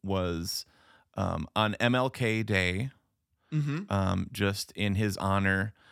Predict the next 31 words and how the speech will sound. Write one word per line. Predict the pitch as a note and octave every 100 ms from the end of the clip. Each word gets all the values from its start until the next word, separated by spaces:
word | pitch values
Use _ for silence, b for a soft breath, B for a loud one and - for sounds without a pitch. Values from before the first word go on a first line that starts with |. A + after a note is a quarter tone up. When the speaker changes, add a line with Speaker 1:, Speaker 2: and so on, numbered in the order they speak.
| B _
Speaker 1:
um, | G2+ F#2+ F#2
went | E2+ G#2 G#2+
and | A2 G#2 G2 - _ _
ran | F#2 G2+ G#2
a | A2+
five | A#2+ A2 G#2
K. | - A2 A2 -
Me | A2 G#2
and | G2+
the |
fam | F#2+ G#2+ G2+ G#2 G2+
went | F#2+ -
to, | - G2 F#2 F#2 E2 B B B B _
um, | F#2 F2+ E2+ E2 -
along | G2+ G2 F#2+
the | F#2 E2+
Chattahoochee | D#2 F#2 F2+ F#2 -
River. | F2 G#2+ G#2 G2+ G2
There's | F2+ F2
this | E2
great | F#2 D2+
trail. | - - C3+ B2 A#2+ A2+ A2 A2+ b b b b b
Speaker 2:
Yeah. | C3 A2
Speaker 1:
And, | F#2+ F#2 F#2 F2
uh, | - F2+ E2+
the | F2+
girls | G#2 F#2+ F#2+ F2+
and | F2+
Aaron | F2+ F#2 E2+
and | D2 D2
Indy, | G#2 G2+ F#2 F2+ F2